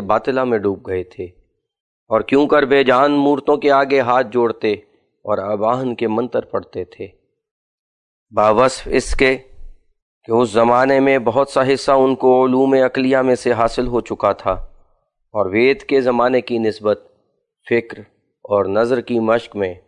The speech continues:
بہت کچھ ترقی کر گئے تھے، بلکہ منطق اور فلسفہ میں یونانیوں سے کچھ کم نہ تھے، مگر عقائد ایسے خراب اور ناپاک تھے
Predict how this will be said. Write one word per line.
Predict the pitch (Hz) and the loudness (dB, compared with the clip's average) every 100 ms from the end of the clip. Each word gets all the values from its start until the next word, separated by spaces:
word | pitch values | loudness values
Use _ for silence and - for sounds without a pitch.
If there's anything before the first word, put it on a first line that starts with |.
| _ _ _ _ | _ _ _ _
بہت | 104 107 110 | -2 -2 -2
کچھ | 147 143 | -6 -4
ترقی | - 123 - 120 | -2 -2 -4 -2
کر | 107 98 | 0 0
گئے | 95 90 | -2 -4
تھے، | - 92 87 _ _ _ _ _ _ _ _ _ _ | -6 -12 -12 _ _ _ _ _ _ _ _ _ _
بلکہ | 101 104 107 | -4 -4 -2
منطق | 101 110 107 113 - _ _ _ _ _ _ _ _ - | -2 -2 0 -2 -2 _ _ _ _ _ _ _ _ -4
اور | 107 | -2
فلسفہ | - 117 - 117 123 | 2 0 0 0 0
میں | 123 123 | 2 2
یونانیوں | 117 117 113 123 127 123 | 2 2 2 2 2 2
سے | - 127 | 0 -2
کچھ | 127 120 - | -2 -8 -2
کم | 123 135 | 0 2
نہ | 131 139 | 0 0
تھے، | 113 92 - - - _ _ _ 107 | 0 0 -4 -14 -20 _ _ _ -4
مگر | 104 113 | 0 2
عقائد | 110 113 113 123 139 131 | 0 0 2 4 2 2
ایسے | 127 131 147 | 0 0 0
خراب | 131 127 113 120 135 | 0 2 2 2 4
اور | 135 | 2
ناپاک | 127 127 120 120 143 - | 2 -2 0 0 0 -2
تھے | 135 104 | -4 -4